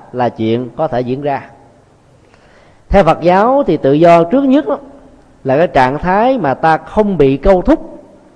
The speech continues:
ở trong các phản ứng của giác quan. Và mọi hành động, lời nói, việc làm, chẳng hạn như mắt nhìn thấy màu sắc âm thanh, mà thấy màu sắc, tai nghe âm thanh,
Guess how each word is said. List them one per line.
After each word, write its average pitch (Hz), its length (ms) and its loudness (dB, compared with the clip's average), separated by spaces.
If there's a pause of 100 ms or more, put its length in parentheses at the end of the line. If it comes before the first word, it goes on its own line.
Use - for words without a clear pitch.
(520)
ở 156 140 0
trong 175 280 0
các 202 180 -2
phản 135 200 -6
ứng 233 260 -2
của 143 120 0
giác 175 220 0
quan. 151 240 -4 (1300)
Và 147 420 2
mọi 123 300 0
hành 143 240 -2
động, 139 300 2
lời 139 200 4
nói, 160 300 2
việc 151 200 0
làm, 123 400 0
chẳng 160 120 -2
hạn 135 220 -2
như 160 240 4
mắt 185 260 -4
nhìn 139 220 -4
thấy 156 180 -2
màu 127 180 -2
sắc 196 180 -6
âm 156 200 -6
thanh, 165 240 0 (680)
mà 135 300 -4
thấy 180 260 -2
màu 143 180 -4
sắc, 214 200 0 (240)
tai 160 160 -2
nghe 160 120 -4
âm 165 140 -6
thanh, 175 280 0